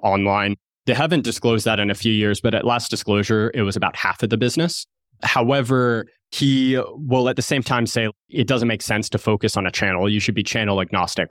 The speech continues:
Because the stores are very clearly driving the book purchases. They're driving the online purchases. And if you're focusing on where the customer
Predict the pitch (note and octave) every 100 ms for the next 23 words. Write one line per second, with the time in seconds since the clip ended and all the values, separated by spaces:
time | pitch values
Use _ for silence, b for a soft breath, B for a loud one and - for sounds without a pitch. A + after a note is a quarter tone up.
0 | _ A#2+ A2+ A2+ A2 - B2+ B2+ A#2+ G#2+
1 | A#2 A2 G#2 - A2 G#2+ A2 A2 F#2+ F#2+
2 | G2+ G#2 G#2+ G2+ G#2+ G2+ G2 - G2+ G2
3 | G2+ G#2 F#2+ - G#2 G#2 G2 G#2 G2+ F#2
4 | G2 F#2+ F#2+ F#2 G2 F#2 G2 G2+ G2 F#2+
5 | - _ - A2+ G#2+ A#2 A2 C#3 C3+ B2+
6 | - A#2 G#2+ A2 G#2 G2 A2 A2 G#2 G#2
7 | - G#2 B2 - A#2 G#2+